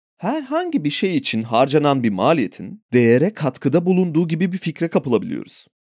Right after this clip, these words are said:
Eğer bir mal veya hizmet için X birim maliyet harcanıyorsa, öyleyse bunun değeri de en azından X birim olmalıdır diyebiliyoruz. Tabii ki üstüne bir kar payı da eklenerek X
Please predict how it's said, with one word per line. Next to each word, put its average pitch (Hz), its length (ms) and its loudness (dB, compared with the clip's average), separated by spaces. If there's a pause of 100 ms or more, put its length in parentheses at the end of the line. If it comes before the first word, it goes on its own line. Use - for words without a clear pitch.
(140)
Eğer 127 360 2
bir 143 120 6
mal 123 360 4
veya 107 240 6
hizmet 117 400 -2
için 101 440 -8
X - 360 -6
birim 147 240 0
maliyet 131 480 2
harcanıyorsa, 151 760 0 (200)
öyleyse 131 580 0
bunun 139 260 2
değeri 127 320 6
de 220 120 4
en 185 180 2
azından 233 540 0
X 233 320 -2
birim 160 200 4
olmalıdır 120 480 2
diyebiliyoruz. 92 600 -4 (200)
Tabii 190 240 -4
ki 214 220 -4
üstüne 190 340 -2
bir 190 120 -4
kar 190 300 0
payı 175 200 0
da 160 60 -2
eklenerek 190 800 0
X - 320 -4